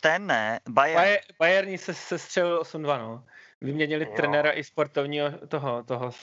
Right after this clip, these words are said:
Speaker 2: jak se to jmenuje, ten sportovní s-, šéf,
Speaker 1: Ředitel.
Speaker 2: ředitel, sportovní ředitel, no.
Speaker 1: Ty jo.
Speaker 3: Osm dva.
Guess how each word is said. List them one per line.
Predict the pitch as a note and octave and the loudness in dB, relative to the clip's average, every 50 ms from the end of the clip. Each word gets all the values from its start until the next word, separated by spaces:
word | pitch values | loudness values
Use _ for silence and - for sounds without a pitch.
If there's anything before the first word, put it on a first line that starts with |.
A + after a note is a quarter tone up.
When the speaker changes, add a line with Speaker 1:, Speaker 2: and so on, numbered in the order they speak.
| - _ _ _ _ - - - - - _ _ _ - | -20 _ _ _ _ -20 -20 -20 -20 -20 _ _ _ -10
Speaker 2:
jak | C3+ - | -10 -8
se | - | -4
to | - C#3 | -2 0
jmenuje, | C#3+ C#3 B2+ | 0 0 0
ten | C#3 C3 | -2 -4
sportovní | B2 - - C#3+ C3+ C#3 C#3+ C#3 C#3+ D3 C#3+ C#3+ - - | -4 0 0 0 2 2 2 0 0 0 -6 -8 -8 -12
s-, | - - - - _ _ _ _ _ _ - - C#3 | -14 -14 -16 -16 _ _ _ _ _ _ -10 -8 -6
šéf, | C3 - D3+ C#3+ C#3 C#3 - - - | -2 0 0 0 0 -2 -8 -8 -4
Speaker 1:
Ředitel. | - B2+ D3+ D3 | -2 0 0 0
Speaker 2:
ředitel, | D3+ C#3+ - A2+ D#3 B2 | 0 2 0 2 0 0
sportovní | - - C#3+ C3+ - - C3+ C3+ C3 B2+ C3 B2+ A2+ | -2 -2 -4 -4 -2 -2 -4 -4 -4 -6 -8 -8 -6
ředitel, | A#2 A2+ A2 - - A#2 | -8 -10 -10 -10 -10 -12
no. | - - - - _ _ _ _ _ _ _ - - _ _ _ _ _ _ _ - - | -12 -12 -16 -20 _ _ _ _ _ _ _ -20 -20 _ _ _ _ _ _ _ -4 0
Speaker 1:
Ty | C#3+ C#3+ B2+ B2+ A#2 A#2 G#2+ | 0 2 2 2 2 2 0
jo. | G2+ G2 | 0 0
Speaker 3:
Osm | G2+ - - D3+ G2+ - _ _ - | -4 -6 -8 -10 -10 -12 _ _ -14
dva. | F#2+ | -14